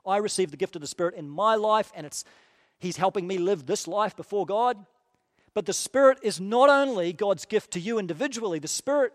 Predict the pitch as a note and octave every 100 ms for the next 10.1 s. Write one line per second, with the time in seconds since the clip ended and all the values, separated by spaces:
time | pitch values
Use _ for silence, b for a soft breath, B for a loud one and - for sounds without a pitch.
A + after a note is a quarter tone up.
0 | b F#3 - A3 G#3 - A3 - A#3 A#3
1 | B3+ B3 - - F#3+ F3+ A3 A#3 C3 -
2 | _ _ _ _ _ _ _ _ _ _
3 | _ _ _ _ _ G3+ F3+ A#3+ D4+ D4
4 | A3 B3 A#3 F3 A#3+ - F3 A3 - F3
5 | G#3+ G3 - G3+ A3 G#3+ F#3+ F3 G#3+ F3+
6 | E3 A#3 B3 D3+ G#3 C#4+ C4 B3+ - G#3+
7 | D#3+ G#3+ F3+ - F3+ G3 F#3+ - G3+ F#3+
8 | - D3+ A#2 G3 B3 F3+ - _ _ _
9 | _ _ _ _ G3+ F#3+ D#3+ - A#3+ -
10 | -